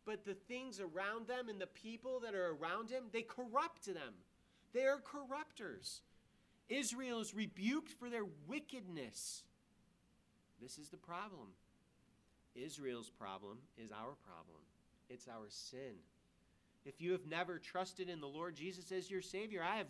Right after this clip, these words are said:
really bad news for you. Our sin separates us from God. We cannot look upon, we cannot be with or near a holy God.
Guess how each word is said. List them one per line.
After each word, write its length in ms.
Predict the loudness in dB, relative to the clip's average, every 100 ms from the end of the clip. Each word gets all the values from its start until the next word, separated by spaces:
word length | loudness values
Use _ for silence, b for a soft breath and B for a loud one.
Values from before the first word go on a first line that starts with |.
| 2
really 320 | 4 4 2
bad 320 | 4 6 6
news 280 | 4 2 2
for 160 | -2 -4
you. 360 | -2 -2 -4 -6 b b b b _ _ _ -6 0
Our 280 | 2 2
sin 500 | 2 0 4 4 4
separates 880 | 0 -2 2 0 2 0 2 0 2
us 240 | 0 0
from 260 | -2 -2 -2
God. 360 | -2 0 -2 -4 -12 b b b -4
We 220 | 2 2
cannot 640 | 2 -2 0 2 2 0 2
look 280 | 2 2
upon, 680 | 0 0 -2 -6 -4 -4 -4 -10 B B
we 180 | -2 0
cannot 520 | 0 -2 0 0 0 -4 -8
be 240 | -4 -4
with 360 | -2 -2 0 0 0
or 240 | 0 0
near 540 | -2 -2 -2 -4 -6 -10
a 180 | -12 -12 -14 -4
holy 640 | 4 6 6 4 0 0 -6 -16 -18 -6
God. 300 | 0 2